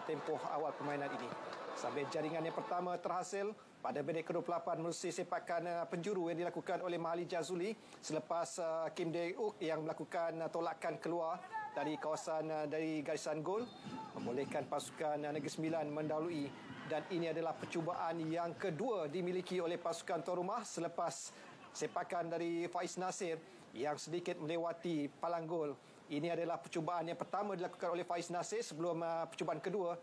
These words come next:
yang berjaya beliau hasilkan dalam tempoh empat puluh lima minit yang pertama untuk pasukan Kelantan United. Jadi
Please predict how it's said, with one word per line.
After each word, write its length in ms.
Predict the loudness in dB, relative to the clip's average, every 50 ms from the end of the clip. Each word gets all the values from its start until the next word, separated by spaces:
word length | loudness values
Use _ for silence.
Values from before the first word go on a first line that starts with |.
| -10 -16 -18 -18 -12 -6
yang 160 | -2 -2 0
berjaya 440 | 0 0 0 2 2 2 2 0 0
beliau 180 | 0 0 0 0 0
hasilkan 640 | 0 0 -2 -2 0 0 0 0 0 0 0 -2 0
dalam 160 | 0 0 0
tempoh 360 | 0 0 -2 0 2 0 0 2
empat 180 | 2 0 0 0
puluh 140 | 0 0
lima 240 | 0 2 0 0 0
minit 240 | 0 0 -2 -2 -4 -2 0
yang 180 | 0 0 0
pertama 400 | -2 -2 0 0 0 0 0 -4 -4 -8 -12 -16 -14 -12 -12 -10 -10 -8 -6 -4 -2
untuk 260 | -2 0 0 0 0
pasukan 380 | 0 0 -2 0 0 -2 0
Kelantan 340 | 0 0 0 2 2 0 2
United. 280 | 2 0 0 0 0 -2 0
Jadi 160 | 0 -2